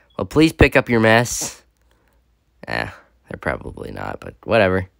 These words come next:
Is that a flap? Well, how did that get over there? Okay, well, oh wait, no, this isn't Gordon's Hill. This is like, well, this, this might be Gordon's Hill, except it's, like, from the,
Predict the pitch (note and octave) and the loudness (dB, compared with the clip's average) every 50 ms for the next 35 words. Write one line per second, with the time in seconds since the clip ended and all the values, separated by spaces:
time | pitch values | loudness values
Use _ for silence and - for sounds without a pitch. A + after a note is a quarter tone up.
0 | _ _ _ _ _ _ _ _ _ _ _ _ _ _ - - - - - - | _ _ _ _ _ _ _ _ _ _ _ _ _ _ -16 -14 -12 -12 -10 -10
1 | - - - F2 F2 F2+ - _ _ - A#2 A#2+ A#2 C3+ D3+ F#3 G3 F#3+ F3+ D#3+ | -6 -2 0 2 2 0 -2 _ _ -2 -2 0 2 2 0 2 2 2 2 2
2 | D3+ - - C#3 C#3 C#3 C#3 B2+ G2+ F#2+ E2+ E2+ C#2+ C2 A#1 E2 F#2+ - _ _ | 2 2 2 4 4 4 4 2 0 -2 -4 -4 -4 -4 -4 -6 -8 -12 _ _
3 | _ _ _ _ _ _ _ _ _ _ _ _ _ _ _ _ _ _ _ _ | _ _ _ _ _ _ _ _ _ _ _ _ _ _ _ _ _ _ _ _
4 | _ _ _ _ _ _ _ _ - - G#2+ - E2+ F2 E2+ - _ _ - F2 | _ _ _ _ _ _ _ _ -10 -10 -8 -8 -8 -10 -10 -12 _ _ -10 -10
5 | - - - A2+ A#2 B2 B2+ B2+ B2+ B2+ C3 C#3 - - C3 A#2+ A#2 A2 F#2+ G#2 | -6 -2 0 4 4 6 6 4 4 2 0 -2 -4 -4 -4 -4 -4 -2 0 0
6 | G2+ G2 F#2 F2+ - G2+ F2+ F2+ G2 A2 - B2+ A#2+ F#2+ G#2+ G#2+ G2+ - - _ | 0 0 -2 -4 -4 -4 -4 -4 -4 -6 -10 -12 -6 -2 0 0 0 0 -4 _
7 | _ _ _ _ _ _ _ - E3 G3 A#3 A#3+ - - - - - - - - | _ _ _ _ _ _ _ 6 8 8 8 6 4 -2 -6 -8 -16 -20 -20 -8
8 | - - E3 - D#3 C#3 C3+ C#3 - - D3 C3+ A#2 A#2 A#2+ B2+ B2 B2 G#2+ - | -4 -2 0 4 6 6 6 4 2 -2 -4 -2 2 6 6 6 6 4 2 0
9 | - A#2 A2+ A#2+ A#2+ G#2+ - - A2+ A2 - - G2+ F2 - - - G#2 G2+ F2+ | 2 4 6 6 6 6 4 4 2 2 2 -2 -4 -4 -4 0 2 4 2 2
10 | - - - - - G2+ F#2+ F#2+ F#2+ E2+ F#2 F2+ E2+ D#2+ E2 D#2 D2 C#2 - | 2 -2 -10 -6 -4 -2 0 0 0 0 2 2 2 2 2 0 -2 -4 -6